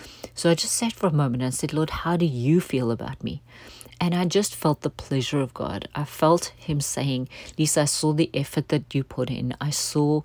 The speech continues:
the, um, way that you thought, that you did think out of the box. I saw all of that,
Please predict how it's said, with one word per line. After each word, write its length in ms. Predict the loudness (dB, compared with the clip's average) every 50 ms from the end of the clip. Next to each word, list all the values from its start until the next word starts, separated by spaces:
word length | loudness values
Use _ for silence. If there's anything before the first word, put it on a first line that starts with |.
| -4 -14 -16 -16 -18 -12 -4
the, 420 | 0 2 4 4 4 2 0 -2 -6 -10 -8 -6
um, 180 | -4 -4 -4 -4 -2
way 240 | 2 4 6 6 8
that 240 | 6 6 4 4
you 80 | 2 2
thought, 420 | 2 2 4 6 6 6 6 4
that 200 | 4 4 4 4
you 80 | 2 0
did 260 | 6 10 8 8 8
think 340 | 8 -2 -2 -2 -2 0 -2 -2
out 140 | -2 -2 -2
of 60 | -2
the 120 | -4 -4 -2
box. 420 | 0 -2 -2 -2 -4 -6 -6 -6 -8 -16 -18 -18 -18 -10 -2 0
I 80 | 0
saw 380 | 0 0 -2 4 6 8 8 8
all 240 | 6 4 2 2 0
of 140 | 0 0
that, 220 | -2 -2 -2 -2